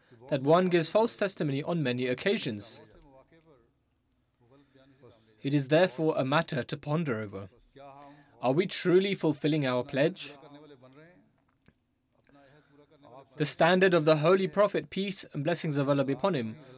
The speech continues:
was such that he considered it a lie to say something false, even as a joke.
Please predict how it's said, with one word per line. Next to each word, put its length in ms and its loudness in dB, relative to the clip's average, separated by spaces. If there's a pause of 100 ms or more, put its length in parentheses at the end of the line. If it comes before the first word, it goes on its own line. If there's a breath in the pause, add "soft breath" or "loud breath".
was 200 0
such 380 2
that 160 -4
he 120 -8
considered 460 2
it 160 0
a 100 2
lie 280 2
to 180 -10
say 220 0
something 460 -4
false, 540 0 (180)
even 300 0
as 160 -2
a 60 -4
joke. 400 0